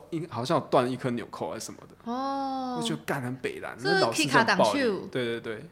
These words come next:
Speaker 2: 哦，我有遇过那个啊，就真，真的是很荒谬，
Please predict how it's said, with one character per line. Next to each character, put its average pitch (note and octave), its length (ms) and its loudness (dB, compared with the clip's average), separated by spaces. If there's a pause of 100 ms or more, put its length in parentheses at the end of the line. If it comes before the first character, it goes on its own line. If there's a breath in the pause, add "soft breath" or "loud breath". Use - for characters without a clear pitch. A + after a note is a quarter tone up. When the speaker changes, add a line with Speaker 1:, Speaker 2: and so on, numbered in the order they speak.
(120)
Speaker 2:
哦， A3 1000 -6 (320 loud breath)
我 F4+ 140 0
有 E4 100 2
遇 F#4+ 140 4
过 F#4 180 2
那 E4 140 0
个 C#4 120 2
啊， A#3+ 240 4
就 C4+ 140 -8
真， C4 240 -4
真 C#4 180 4
的 A#3+ 60 0
是 C#4 140 -2
很 F#3 180 -4
荒 G#3 180 0
谬， G#3+ 320 0